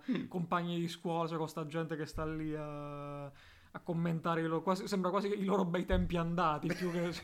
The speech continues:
Speaker 1: <laughs>
Speaker 2: quindi,
Speaker 1: Che,
Speaker 2: con un
Speaker 1: che
Speaker 2: effetto
Speaker 1: è un,
Speaker 2: a tra-,
Speaker 1: che è un po' paradossale.
Speaker 2: a tratti, a tratti com-, comico e grottesco per un film del genere.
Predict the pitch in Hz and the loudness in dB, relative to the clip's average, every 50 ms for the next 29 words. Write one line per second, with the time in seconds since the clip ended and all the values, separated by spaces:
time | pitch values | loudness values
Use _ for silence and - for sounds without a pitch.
0 | - - - - - - - 170 151 160 240 240 - - - 208 214 - 214 - | -12 -16 -16 -8 -8 -6 -6 -4 -4 -2 -2 0 0 0 2 4 6 6 6 10
1 | - 262 196 170 - - - - 247 226 208 180 - - - - 180 170 175 175 | 10 12 12 12 10 8 6 6 10 12 12 12 12 10 10 10 12 10 12 12
2 | 165 170 165 - 185 175 151 147 143 151 160 196 262 277 269 - 254 190 - 240 | 10 8 8 10 12 12 12 12 12 12 12 12 10 10 8 6 0 2 2 2
3 | - - 240 254 247 - 233 175 - 226 214 202 185 190 190 190 190 - 220 226 | 2 4 4 4 4 2 -2 2 4 6 8 8 8 6 6 4 4 6 8 8
4 | 226 226 226 202 190 190 185 160 160 180 180 - - 196 175 156 156 - 175 156 | 8 8 6 6 6 4 4 4 2 0 0 0 0 0 0 0 0 -2 -2 -2
5 | 165 160 165 160 - 170 160 160 160 165 165 151 151 156 147 143 147 156 185 190 | 0 -2 -2 -2 -2 -2 -2 0 0 -2 -2 -2 -2 -4 -4 -4 -4 -6 -6 -6